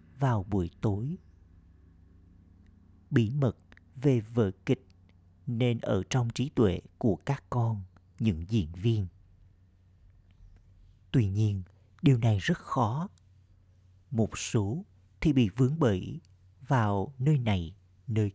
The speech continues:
kia. Vì vậy, bà bà khóa trí tuệ của chúng lại. Đích đến thì rất cao. Những ai học giỏi thì yêu cầu mức lương tốt.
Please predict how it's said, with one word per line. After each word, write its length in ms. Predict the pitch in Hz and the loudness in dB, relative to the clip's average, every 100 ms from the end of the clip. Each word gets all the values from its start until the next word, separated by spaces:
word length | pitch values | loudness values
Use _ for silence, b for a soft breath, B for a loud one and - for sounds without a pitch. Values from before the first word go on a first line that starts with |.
| - | -6
kia. 320 | 120 117 110 - _ _ _ _ _ _ _ _ - | -4 -2 -2 -6 _ _ _ _ _ _ _ _ 2
Vì 140 | 135 | 2
vậy, 360 | 131 104 92 - _ _ _ _ _ - | 4 0 -2 -8 _ _ _ _ _ 0
bà 120 | 117 | 0
bà 440 | 110 104 98 95 _ - | 2 0 -2 -4 _ -20
khóa 480 | - - 113 107 143 | -18 -2 -2 0 -4
trí 120 | 143 | -6
tuệ 360 | 151 120 92 - - - | -2 0 0 -2 -12 -6
của 220 | 117 85 - | -4 -4 -2
chúng 260 | 107 98 | -2 -2
lại. 300 | 143 98 85 - _ - _ - _ _ _ _ _ _ _ _ _ _ _ _ 156 | -4 -4 -6 -12 _ -20 _ -20 _ _ _ _ _ _ _ _ _ _ _ _ -2
Đích 240 | - - | -2 2
đến 340 | 110 98 151 - - | 2 2 -2 -8 -6
thì 140 | 165 - | 0 0
rất 320 | 160 151 - | 0 -4 -4
cao. 360 | 123 117 110 _ _ _ _ _ _ _ _ - | -2 -2 -6 _ _ _ _ _ _ _ _ -6
Những 200 | 147 120 | 0 0
ai 280 | - 120 120 | 0 -2 0
học 240 | 101 - - | -2 -4 0
giỏi 460 | 113 90 87 117 - _ _ _ _ - | 0 0 -4 -8 -14 _ _ _ _ -6
thì 420 | 143 110 101 - - _ _ - | -2 0 -2 -8 -16 _ _ 0
yêu 140 | 165 - | 0 2
cầu 360 | 127 104 90 - _ - | 0 2 0 -6 _ -8
mức 380 | 104 147 - 113 | -6 -6 -4 0
lương 240 | 110 95 - - | 0 0 -4 0
tốt. 240 | 139 | 0